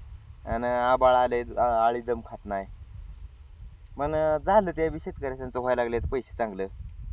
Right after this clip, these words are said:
प्लॉट सांभाळा, ककडीत सुद्धा अजून इथनं पुढे पैसे होणारच आहेत.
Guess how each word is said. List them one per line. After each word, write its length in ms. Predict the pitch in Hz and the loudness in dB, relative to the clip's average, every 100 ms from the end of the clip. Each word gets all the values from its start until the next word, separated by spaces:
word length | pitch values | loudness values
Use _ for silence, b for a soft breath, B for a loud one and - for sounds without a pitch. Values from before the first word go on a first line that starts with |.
| - | -8
प्लॉट 180 | - 117 | 0 0
सांभाळा, 480 | - 120 113 113 107 - - - - | 0 0 2 4 2 -2 -14 -16 -10
ककडीत 300 | 151 - 131 | -8 -4 -4
सुद्धा 320 | 123 127 123 120 | -4 0 4 6
अजून 160 | 123 | 4
इथनं 260 | 143 - 127 | -4 -4 -6
पुढे 200 | - 185 | -4 -4
पैसे 300 | - 131 - | -4 -4 -4
होणारच 380 | 123 110 107 104 | -4 -2 -2 -2
आहेत. 220 | 101 | -6